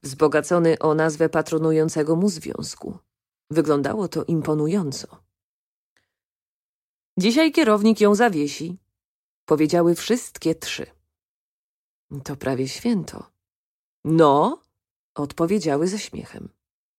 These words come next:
Dorota wyciągnęła z torebki czekoladę, którą wzięła ze sobą na drogę.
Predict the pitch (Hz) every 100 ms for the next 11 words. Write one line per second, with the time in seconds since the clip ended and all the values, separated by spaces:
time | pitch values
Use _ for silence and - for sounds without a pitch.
0 | _ _ _ - - - - 190 277 311
1 | 247 214 208 185 220 214 208 190 185 -
2 | 180 - 180 170 180 190 143 139 - -
3 | 170 170 160 156 180 170 165 165 165 160
4 | 156 143 143 135 151